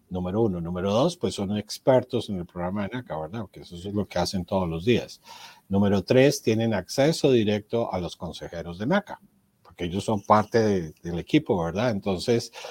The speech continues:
siempre si hay preguntas o cosas, se necesita algo en su archivo, en su proceso, pues ellos tienen, eh, acceso inmediato a los consejeros de naca. Además, hay una cosa adicional,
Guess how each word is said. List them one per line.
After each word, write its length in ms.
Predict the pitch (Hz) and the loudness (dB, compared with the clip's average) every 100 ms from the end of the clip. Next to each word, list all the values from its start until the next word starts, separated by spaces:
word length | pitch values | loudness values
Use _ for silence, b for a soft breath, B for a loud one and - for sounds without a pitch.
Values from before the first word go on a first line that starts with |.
| B | B
siempre 420 | - - 117 104 113 | -6 2 2 2 -2
si 100 | 113 | -2
hay 60 | |
preguntas 760 | 98 104 98 123 123 113 95 - | -2 -2 2 4 2 0 -4 -4
o 60 | |
cosas, 380 | 95 101 113 101 | -4 -4 -4 -8
se 240 | 98 107 | -8 -6
necesita 580 | 92 87 - 98 92 101 | -6 -6 -8 -10 -6 -2
algo 240 | 98 95 98 | -2 -2 -6
en 60 | |
su 120 | - - | -6 -10
archivo, 500 | - 123 120 104 90 | -6 0 2 2 -2
en 60 | |
su 140 | 85 92 | -6 -10
proceso, 540 | 85 85 110 104 123 | -8 -6 -4 -4 -6
pues 220 | - 95 | -8 -10
ellos 240 | 85 82 - | -8 -8 -8
tienen, 440 | 87 90 90 87 | -8 -6 -6 -6
eh, 240 | 82 82 | -6 -8
acceso 540 | 82 85 - 95 85 - | -6 -6 -6 -6 -6 -4
inmediato 840 | 92 87 82 90 90 87 92 90 - | -4 -2 -2 2 2 0 -4 -8 -4
a 140 | - | -4
los 220 | 80 78 | -2 -6
consejeros 560 | - 78 - 90 87 95 | -10 -12 -8 -6 -4 -2
de 100 | 113 | 0
naca. 320 | 151 139 - B B B B B | 0 0 -8 B B B B B
Además, 760 | 127 131 139 160 160 143 - | 8 10 10 10 10 8 0
hay 200 | 113 117 | 2 4
una 180 | 117 120 | 4 0
cosa 320 | - 123 104 | 2 2 2
adicional, 640 | 113 107 - 90 87 87 | -2 -2 -4 -6 -4 -4